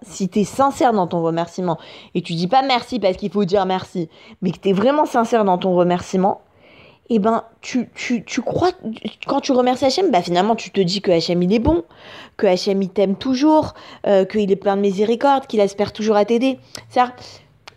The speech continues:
imaginez par exemple, euh, une personne, euh, bon,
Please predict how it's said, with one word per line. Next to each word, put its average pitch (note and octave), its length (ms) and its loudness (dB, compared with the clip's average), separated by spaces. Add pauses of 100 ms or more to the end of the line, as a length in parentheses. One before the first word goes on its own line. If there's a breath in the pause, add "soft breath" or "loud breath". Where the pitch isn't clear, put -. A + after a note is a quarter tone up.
(220)
imaginez C#4+ 500 -2
par A3 160 0
exemple, A3 400 0
euh, E3+ 240 0 (960)
une F#3 160 0
personne, G3+ 460 -2 (100)
euh, - 80 -4 (320)
bon, E3 180 -2